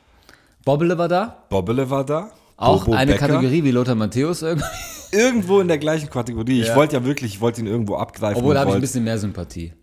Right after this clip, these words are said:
Speaker 2: Ja, ich auch, weil er irgendwo trotzdem ein Bobbele halt ist,
Speaker 1: Ja,
Speaker 2: ne? So, ist
Speaker 1: ich
Speaker 2: witzig.
Speaker 1: mein.
Speaker 2: Ja, ich wollte ihn eigentlich abgreifen und wollte ein Selfie mit ihm machen und wollte dann sagen, so, okay, alles klar, Steuerhinterziehung auf drei, aber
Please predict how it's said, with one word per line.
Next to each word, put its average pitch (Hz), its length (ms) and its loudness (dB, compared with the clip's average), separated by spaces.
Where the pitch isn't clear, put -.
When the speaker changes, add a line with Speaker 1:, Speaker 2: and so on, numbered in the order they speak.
Speaker 2:
Ja, - 240 -10
ich - 220 -8
auch, 95 260 -4
weil 95 140 -2
er - 80 -6
irgendwo 113 680 -2
trotzdem 98 580 -8
ein 127 140 -4
Bobbele 107 360 -2
halt 76 180 -12
ist, 82 160 -10
Speaker 1:
Ja, 82 80 -6
Speaker 2:
ne? 113 120 -4
So, - 160 -12
ist - 260 -8
Speaker 1:
ich 113 60 -12
Speaker 2:
witzig. 101 180 -8
Speaker 1:
mein. 80 260 -10
Speaker 2:
Ja, 98 100 -4
ich 110 160 -4
wollte 143 180 0
ihn 135 60 -6
eigentlich 143 440 -6
abgreifen 123 540 -8
und 98 140 -6
wollte 98 240 -6
ein - 20 -8
Selfie 120 340 -6
mit 120 160 -10
ihm 113 80 -8
machen 110 260 -10
und - 140 -12
wollte 90 160 -10
dann 90 180 -8
sagen, 85 240 -10
so, 82 140 -12
okay, 87 320 -12
alles 82 180 -14
klar, 85 160 -14
Steuerhinterziehung 98 760 -6
auf 85 180 -6
drei, 87 380 -10
aber 76 320 -10